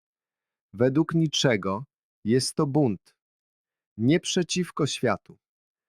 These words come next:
ale przeciwko niewidzialnym łańcuchom, które krępują cię od wewnątrz. Miły facet się nie buntuje. On się adaptuje. Wtapia się w tło. To typ człowieka, który przeprasza za swoje marzenia,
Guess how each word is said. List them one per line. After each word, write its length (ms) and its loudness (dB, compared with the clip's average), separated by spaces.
ale 200 2
przeciwko 540 -4
niewidzialnym 760 2
łańcuchom, 640 0
które 320 0
krępują 580 -2
cię 240 -4
od 140 -10
wewnątrz. 720 -6
Miły 300 4
facet 420 0
się 140 -2
nie 120 2
buntuje. 560 -2
On 160 0
się 260 -2
adaptuje. 680 -4
Wtapia 380 0
się 280 -4
w 100 -20
tło. 320 -2
To 120 2
typ 260 0
człowieka, 520 2
który 320 0
przeprasza 680 0
za 120 -6
swoje 360 -2
marzenia, 520 0